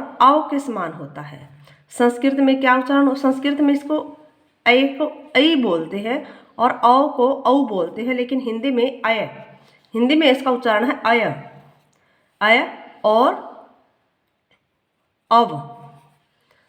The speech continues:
के समान होता है। अतः इन दो स्वर ध्वनियों की,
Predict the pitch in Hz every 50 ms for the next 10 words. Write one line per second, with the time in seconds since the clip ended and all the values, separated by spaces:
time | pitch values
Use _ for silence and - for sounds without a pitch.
0 | _ _ _ _ 254 254 254 269 254 247 262 269 277 240 233 285 277 277 277 277
1 | 294 285 - - 311 370 381 349 277 269 285 277 277 294 247 247 247 240 254 247
2 | 240 226 226 233 240 233 - 233 202 208 247 277 - -